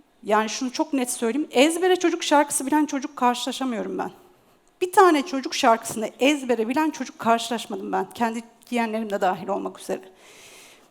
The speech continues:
Beyin bir kassa, en geliştiren şeylerden bir tanesi ezber,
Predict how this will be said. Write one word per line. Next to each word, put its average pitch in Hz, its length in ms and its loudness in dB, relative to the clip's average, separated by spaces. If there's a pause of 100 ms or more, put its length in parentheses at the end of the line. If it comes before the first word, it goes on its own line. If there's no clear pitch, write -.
Beyin 320 380 6
bir 359 120 0
kassa, 339 540 4 (500)
en 359 280 8
geliştiren 277 480 0
şeylerden 240 540 0
bir 226 40 -6
tanesi 214 420 -2
ezber, 233 520 -4